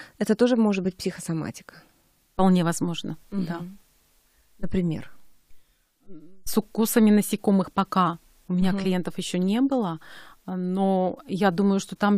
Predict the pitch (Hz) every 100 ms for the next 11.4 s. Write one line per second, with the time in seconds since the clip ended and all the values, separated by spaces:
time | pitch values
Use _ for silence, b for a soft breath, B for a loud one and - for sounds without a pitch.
0 | 185 208 - - 185 185 185 - - 180
1 | - 170 - 226 277 320 208 - 170 175
2 | - 175 - 185 208 190 170 B B B
3 | B - - - 226 226 277 269 196 208
4 | 220 226 190 - 208 208 - 214 190 196
5 | 202 233 226 165 175 - 185 175 185 185
6 | 165 170 151 170 - _ _ - 202 190
7 | 190 190 190 170 180 185 170 156 165 -
8 | 170 190 202 247 185 - 180 165 160 165
9 | 185 214 208 190 175 190 185 196 190 180
10 | 190 B B B - 180 180 208 214 -
11 | - 170 160 -